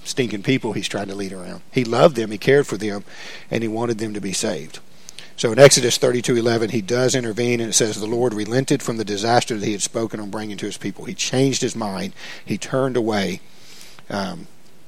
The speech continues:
so that the people weren't killed. Um, now, there is a punishment. So we do have a lesson here. There's always someone. Don't ignore it,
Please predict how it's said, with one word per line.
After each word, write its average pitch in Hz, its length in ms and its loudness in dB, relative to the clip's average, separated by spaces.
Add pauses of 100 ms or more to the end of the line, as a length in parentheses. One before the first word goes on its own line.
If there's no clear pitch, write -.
(540)
so 139 160 2
that 110 140 -2
the - 80 -10
people 113 300 -2
weren't 104 180 -6
killed. 82 360 -8 (800)
Um, 123 260 4
now, 143 160 12
there 117 140 6
is 147 180 8
a 196 60 4
punishment. 180 540 2 (360)
So 113 280 0
we 113 160 -2
do 139 160 0
have 143 140 0
a 135 40 0
lesson 131 360 4
here. 90 260 -10 (100)
There's 120 220 -4
always 131 580 6
someone. 117 500 -2 (1400)
Don't 117 180 -4 (140)
ignore 139 360 2
it, - 60 -4